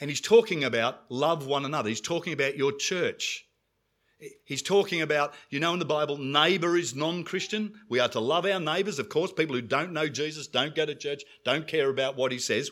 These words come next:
We love them and we try to tell them about what Jesus has done. But he's talking about your, the other children of God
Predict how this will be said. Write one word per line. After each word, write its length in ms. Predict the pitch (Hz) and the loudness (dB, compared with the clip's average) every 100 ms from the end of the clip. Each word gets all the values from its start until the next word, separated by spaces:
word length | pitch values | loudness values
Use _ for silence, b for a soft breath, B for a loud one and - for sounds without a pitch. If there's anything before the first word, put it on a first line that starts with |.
| B B | B B
We 160 | 117 120 | -4 -2
love 320 | 123 151 151 | 2 0 0
them 160 | 160 | -2
and 100 | 127 | -2
we 80 | 113 | -4
try 220 | 107 143 | -4 -4
to 60 | 117 | -4
tell 220 | 107 156 | -4 -4
them 100 | 147 | -4
about 200 | 131 131 | -4 -2
what 140 | 131 120 | -2 -2
Jesus 300 | 127 120 113 | -4 -4 -8
has 80 | |
done. 340 | 107 101 104 175 B B B B | -6 -6 -6 -10 B B B B
But 240 | - 156 - | 2 2 0
he's 200 | 147 156 | -2 0
talking 360 | - 220 208 160 | 6 6 6 2
about 320 | 139 127 - - _ _ _ | 4 4 0 -10 _ _ _
your, 240 | - 143 - | -4 -2 0
the 160 | 135 | 4
other 180 | 165 165 | 6 6
children 720 | 170 - - 214 220 147 120 | 2 0 2 4 4 4 2
of 140 | 127 110 | 0 2
God 400 | 151 101 92 | 4 4 0